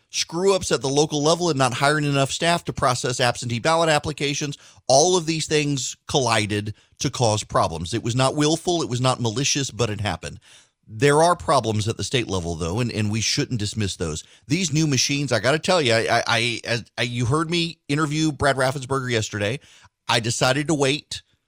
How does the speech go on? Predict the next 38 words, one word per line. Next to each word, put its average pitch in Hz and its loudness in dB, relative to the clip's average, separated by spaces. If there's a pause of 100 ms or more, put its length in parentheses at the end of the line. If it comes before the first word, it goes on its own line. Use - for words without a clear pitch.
(680)
I 117 2
ran 131 2
out 147 0
the 135 -4
clock 139 2
on 139 -2
applying 127 0
for 131 -4
an 127 -2
absentee 123 0
ballot 143 0
and 123 -6
decided, 123 -2
you 139 -4
know 156 -2
what, 147 0
I 131 2
wanna 131 -2
see 131 -6
these 117 -6
new 120 0
machines 110 -4
anyway. 90 -4 (440)
They're 117 2
not 131 0
good. 98 -2 (1000)
The 123 0
new 135 2
machines 139 -2
are 101 -2
bad. 87 -4 (1800)
Now, 120 2
why 127 4
do 156 2
I 139 4
say 135 -2
they're 117 0
bad? 87 -4